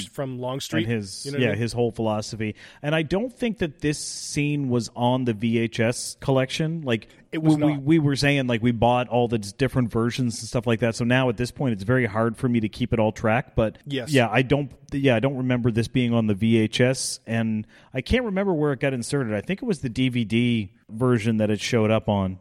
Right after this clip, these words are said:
Speaker 1: Yeah, I believe so. I, th-, I think it came out on the, the D V D, and then it, they kept it on the Blu-ray, but it wasn't on the original. I remember that.
Speaker 2: Yeah.
Speaker 1: Um, I watched the comment-, <clears throat> excuse me, the commentary track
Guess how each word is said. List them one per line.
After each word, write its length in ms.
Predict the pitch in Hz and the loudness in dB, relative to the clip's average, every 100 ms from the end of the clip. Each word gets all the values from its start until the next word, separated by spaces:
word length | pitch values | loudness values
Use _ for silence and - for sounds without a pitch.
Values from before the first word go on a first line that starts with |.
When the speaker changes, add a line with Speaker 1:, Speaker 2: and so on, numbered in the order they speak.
| - | -14
Speaker 1:
Yeah, 560 | 135 127 131 120 107 104 _ | -12 -6 -4 -4 -8 -14 _
I 80 | - | -12
believe 320 | 131 131 135 | -8 -6 -8
so. 280 | - 160 156 | -4 0 0
I, 100 | 147 | 0
th-, 100 | 127 139 | -4 -10
I 20 | |
think 220 | - 151 | -8 -8
it 100 | 160 | -8
came 160 | 165 156 | -6 -4
out 100 | 151 | -4
on 80 | 147 | -6
the, 100 | 120 107 | -8 -14
the 60 | - | -14
D 100 | 120 | -10
V 140 | 123 127 | -8 -6
D, 160 | 131 | -2
and 80 | 131 | -2
then 140 | 131 127 | -2 -6
it, 100 | 113 | -8
they 120 | 131 | -10
kept 260 | - 135 | -8 -10
it 80 | 143 | -8
on 100 | 127 | -10
the 60 | 120 | -10
Blu-ray, 480 | 110 120 120 131 135 _ _ - | -10 -8 -6 -6 -8 _ _ -6
but 100 | 147 | -4
it 80 | 127 | -2
wasn't 360 | 139 135 147 | -2 -2 -2
on 100 | 143 | -4
the 140 | 135 127 | -4 -6
original. 480 | 120 117 107 92 - | -6 -10 -14 -20 -20
I 80 | - | -18
remember 320 | 113 123 120 | -14 -12 -10
that. 280 | 117 117 104 - | -10 -10 -12 -6
Speaker 2:
Yeah. 300 | 107 104 92 - _ | -2 -2 -4 -10 _
Speaker 1:
Um, 300 | 120 110 104 | -16 -16 -14
I 80 | 139 | -6
watched 300 | 135 139 - | -4 -2 -4
the 60 | 143 | -10
comment-, 420 | - 143 143 - | -6 -4 -4 -8
<clears throat> 60 | - 262 254 | -8 -6 -4
excuse 320 | 190 - 170 | -6 -8 -8
me, 80 | 143 | -6
the 80 | 120 | -8
commentary 540 | 147 139 127 135 113 | -6 -8 -6 -8 -8
track 320 | - 117 101 | -10 -10 -12